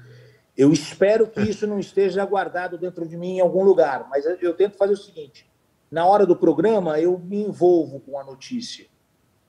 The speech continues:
É, é, eu me entrego ali, eu envo-, me envolvo, eu sofro. Eu carrego comigo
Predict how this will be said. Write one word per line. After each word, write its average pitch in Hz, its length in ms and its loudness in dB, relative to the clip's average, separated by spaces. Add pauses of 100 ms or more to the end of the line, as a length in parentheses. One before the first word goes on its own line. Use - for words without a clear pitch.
(400)
É, 117 440 6
é, 123 340 4 (340)
eu 147 120 -4
me 175 80 0
entrego 180 500 6
ali, 135 300 0
eu 135 260 -4
envo-, 131 300 -14
me 160 100 -2
envolvo, 139 560 6
eu 135 80 2
sofro. 147 720 0 (800)
Eu 135 80 -6
carrego 180 400 4
comigo 160 640 -2